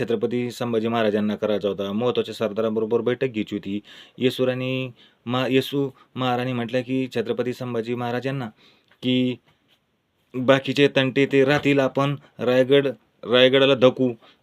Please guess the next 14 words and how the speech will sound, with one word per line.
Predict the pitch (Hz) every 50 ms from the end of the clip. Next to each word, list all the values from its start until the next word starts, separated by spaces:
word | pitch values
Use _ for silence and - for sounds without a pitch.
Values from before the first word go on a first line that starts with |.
| -
पण | - 135 131 - -
छत्रपती | 131 123 139 139 135 - 135 131 - 139 127
संभाजी | - 139 131 127 123 127 123 131
महाराज | 131 131 123 123 131 123
हे | 120 127
म्हटले, | 127 123 113 127
"नाही, | 123 127 131
नाही, | 131 131
आपण | 127 123 - - 135 135 135
राजे | 117 117 113 113 110 131
आहोत, | 131 123 120 120 135 143 - _ _ - - _
ह्या | - - 120 117
लोकांच्या | 120 120 117 - 127 120 117 - 127
सर्व | 120 - - 127 127 135 139 139 143